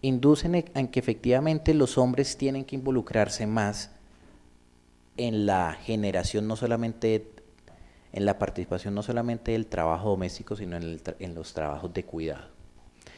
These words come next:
Ahí hay una discusión, ya parto,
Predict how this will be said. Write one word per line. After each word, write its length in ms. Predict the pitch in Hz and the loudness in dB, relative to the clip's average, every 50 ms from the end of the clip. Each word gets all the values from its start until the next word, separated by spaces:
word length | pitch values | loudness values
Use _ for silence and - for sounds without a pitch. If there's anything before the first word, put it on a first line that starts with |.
| - - - - - - - - - - - - - - - - - | -20 -20 -20 -20 -20 -20 -20 -20 -20 -20 -20 -20 -20 -20 -16 -8 -4
Ahí 540 | 113 117 117 117 120 123 127 131 127 131 - | -2 0 2 2 4 4 4 2 2 0 -2
hay 180 | - 123 123 120 | 0 0 0 2
una 100 | 120 127 | 0 0
discusión, 400 | 127 - - 107 98 - 110 110 | -2 -2 -4 -4 -4 -2 -2 0
ya 160 | 107 98 95 | 2 0 2
parto, 540 | - 113 101 104 - - 107 107 107 104 - | 2 0 -2 0 0 0 2 2 0 -2 -6